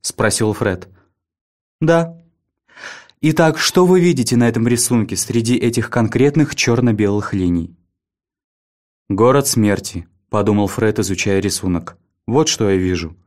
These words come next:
Смерть во всех её обличьях. Не в одном единственно верном, а во множестве. И повсюду. Метровый контрактник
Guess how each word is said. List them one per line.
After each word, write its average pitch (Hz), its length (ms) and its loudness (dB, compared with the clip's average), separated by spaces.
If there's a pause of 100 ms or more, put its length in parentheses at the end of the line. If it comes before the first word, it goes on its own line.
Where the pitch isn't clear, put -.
(180)
Смерть 123 480 0
во 104 120 0
всех 104 280 -2
её 104 140 2
обличьях. 95 600 -4 (720)
Не 135 160 4
в 139 80 4
одном 151 260 2
единственно 107 560 0
верном, 104 460 2
а 113 100 0
во 107 120 0
множестве. 87 600 -4 (220)
И 185 120 0
повсюду. 92 640 -4 (540)
Метровый 131 440 2
контрактник 123 640 0